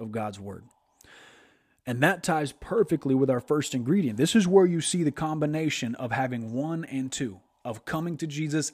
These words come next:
and listening to him. John eight forty-seven, "Whoever is of God hears the truth of God's word." So those who come to Jesus and submit their life to him, who are of God,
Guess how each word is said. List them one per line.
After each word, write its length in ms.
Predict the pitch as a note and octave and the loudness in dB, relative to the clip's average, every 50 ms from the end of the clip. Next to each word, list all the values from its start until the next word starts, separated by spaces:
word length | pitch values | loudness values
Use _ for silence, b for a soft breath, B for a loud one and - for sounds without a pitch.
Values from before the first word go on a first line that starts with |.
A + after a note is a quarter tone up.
| _ - | _ -8
and 240 | C#3+ E3 F3 E3+ D#3 | -6 -6 -6 -4 -4
listening 400 | E3 D#3+ D#3 - C#3+ B2+ A#2 A2+ | -6 -6 -6 -6 -6 -6 -6 -8
to 140 | - - A2 | -10 -12 -14
him. 220 | F#2 F#2+ G2 A2+ _ _ b b b b b b b b b b b b b b b - | -14 -16 -18 -20 _ _ b b b b b b b b b b b b b b b -6
John 260 | A#2 C#3+ C#3+ D3 D3+ | -2 -2 -2 -2 -2
eight 140 | D#3 D#3+ - | -6 -6 -4
forty-seven, 540 | D#3+ E3 E3 D3 - - F3 C#3 A#2+ A2+ G#2+ | -2 0 0 0 0 0 -2 -2 -2 -4 -4
"Whoever 440 | B2+ C#3 D3+ E3 D#3+ D#3 D#3 C#3 | 0 0 0 0 0 0 0 -2
is 140 | C3 A#2+ - - - | -2 -4 -6 -4 -2
of 320 | D#3 D#3+ F#3+ F#3+ F3 F3 | 0 0 0 0 -2 -2
God 400 | F3+ A#3 G#3+ G3 C#3 G#2 G2 G#3+ - _ _ _ b b b b b b b b _ | 0 0 0 0 -2 -4 -6 -12 -18 _ _ _ b b b b b b b b _
hears 460 | - - D3+ F3 G#3 A3 A3+ G#3 E3 | -8 -4 -2 0 2 2 0 0 -2
the 120 | - A#3 G3 | -4 -6 -6
truth 560 | - - - A3 A3+ G3 D#3 C#3+ C#3 - - _ _ - | -6 -2 0 2 4 4 4 4 2 -2 -8 _ _ -4
of 340 | - C3+ C#3+ C#3 D3+ D3 | 0 0 0 0 0 -2
God's 320 | C3 C#3 C3 C3 C3+ C3 B2+ | -2 -2 -2 -2 -2 -4 -4
word." 360 | B2+ C#3+ F#3+ G3 D#3 - - _ _ _ _ _ _ _ _ | -2 0 0 0 -2 -6 -12 _ _ _ _ _ _ _ _
So 240 | - - D3 C3 | -2 2 2 2
those 380 | C3 A#2+ C3+ D#3 F3+ F#3+ F#3 - | 2 0 2 2 2 2 2 0
who 280 | - F3 D#3 C#3 C3 - _ | -2 -2 -2 -2 -4 -6 _
come 420 | - - F3 F#3 G3+ G#3 G#3+ G#3 | -8 -6 -4 -2 -2 -2 -2 -2
to 140 | - - G3 | -4 -4 -6
Jesus 600 | E3 D3 D3 F#3 G3 G3 F3 G3+ G#3 G3 - - - | -4 -4 -4 -2 -2 0 2 2 2 2 0 -4 -6
and 160 | D3 D3 C3+ | -6 -6 -6
submit 440 | - - C#3 B2+ C3 D3+ F3 - - | -4 -4 -2 -2 -2 -2 -4 -4 -4
their 120 | F3 E3 | -4 -4
life 220 | E3 D#3+ D#3+ D3+ - | -2 -2 -4 -4 -6
to 100 | - C3+ | -6 -6
him, 180 | D3 E3 E3+ D3 | -6 -4 -4 -4
who 160 | D3 C3+ A#2+ | -2 -2 -2
are 140 | A#2 A2+ - - | -4 -6 -6 -8
of 320 | D3+ D#3+ E3+ F3+ F3+ F3 B B B B B B - B2 | -4 -2 0 0 -2 -4 B B B B B B -6 -4
God, 380 | C3 C3+ C#3 D3+ E3+ G3 G3 | -4 -2 -2 -4 -4 -6 -8